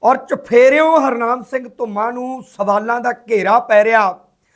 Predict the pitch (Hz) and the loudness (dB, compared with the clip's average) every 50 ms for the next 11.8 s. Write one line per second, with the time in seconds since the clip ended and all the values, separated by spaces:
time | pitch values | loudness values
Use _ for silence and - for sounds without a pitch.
0 | _ _ _ _ - 226 226 233 240 254 269 285 220 196 254 240 - 254 269 262 | _ _ _ _ -4 0 0 0 0 0 -4 -4 0 2 2 2 2 2 2 2
1 | 269 262 262 254 233 226 247 254 247 277 269 - 240 254 254 254 254 269 254 277 | 2 0 -2 -6 -12 -12 -10 -8 -8 -8 -8 -8 -12 -12 -12 -12 -12 -12 -10 -10
2 | 254 254 214 226 262 262 262 - 208 202 208 226 247 - - 208 233 247 247 254 | -8 -8 -2 -2 -2 -2 -2 -4 -6 -4 -4 -4 -4 -6 -10 -6 -6 -6 -6 -6
3 | 226 196 - 247 247 247 247 - - _ _ _ _ _ _ _ _ _ _ - | -18 -8 -4 -4 -4 -4 -6 -16 -18 _ _ _ _ _ _ _ _ _ _ -2
4 | - - - 254 247 254 262 269 294 285 - 147 220 208 226 262 277 285 262 269 | -2 0 2 2 2 2 4 2 2 0 2 2 2 4 4 4 4 4 6 6
5 | 294 294 294 262 262 226 233 269 262 262 - 208 196 220 254 - - - 233 269 | 4 4 4 2 -2 2 2 2 2 2 0 0 0 0 0 -2 -8 -2 2 2
6 | 277 269 269 240 208 - - 247 240 247 247 - _ _ _ _ _ _ _ _ | 2 2 0 -12 -12 -2 0 0 0 0 -6 -10 _ _ _ _ _ _ _ _
7 | _ _ _ _ - - - 247 277 294 269 277 294 - 196 262 247 240 339 339 | _ _ _ _ -14 -2 4 4 4 4 4 2 0 2 2 -2 0 2 2 2
8 | 320 220 220 269 262 294 302 269 269 - - 277 285 269 277 - - 208 202 226 | 2 2 0 -4 -2 -2 0 0 0 2 4 4 4 4 2 -2 0 2 2 2
9 | 247 247 - 175 214 262 285 277 - 208 196 190 202 208 208 208 220 226 226 - | 2 -2 -6 -6 0 2 2 2 2 -2 -4 -2 -2 -6 -6 -6 -8 -10 -10 -10
10 | _ _ _ _ _ _ _ _ _ _ _ _ _ - 214 262 277 226 240 233 | _ _ _ _ _ _ _ _ _ _ _ _ _ 2 4 4 4 4 4 2
11 | 233 240 277 269 254 240 233 226 226 233 247 247 - - 254 247 | 4 4 4 4 6 4 4 4 2 2 2 0 -4 -8 -10 -10